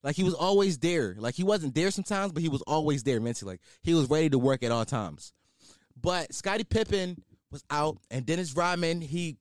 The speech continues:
took up the role of being the number two player on the team, and he reveled in that role. Like, he was having fun. But then once, uh, Scottie Pippen got healthy, there's a line, uh,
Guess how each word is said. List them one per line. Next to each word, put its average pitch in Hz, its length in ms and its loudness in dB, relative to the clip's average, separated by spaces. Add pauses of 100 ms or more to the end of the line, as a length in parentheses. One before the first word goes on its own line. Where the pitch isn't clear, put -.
(140)
took 185 220 -2
up 180 160 -4
the 160 100 0
role 170 240 2
of 143 100 0
being 151 160 0
the 160 60 -4
number 156 160 0
two 156 140 -4
player 165 180 2
on 151 60 4
the 151 80 4
team, 170 340 2
and 135 160 2
he 127 60 2
reveled 151 400 4
in 113 80 2
that 98 180 0
role. 95 140 0
Like, 85 120 -6
he 113 60 -8
was 113 120 -4
having 131 260 -4
fun. 120 320 -2 (420)
But 135 160 -4
then 233 320 0 (280)
once, 165 500 -4 (340)
uh, 143 240 -2
Scottie 170 300 -2
Pippen 165 240 -2
got 143 140 0
healthy, 147 420 0 (420)
there's 156 160 0
a 156 60 -2
line, 185 500 -2 (760)
uh, 131 420 0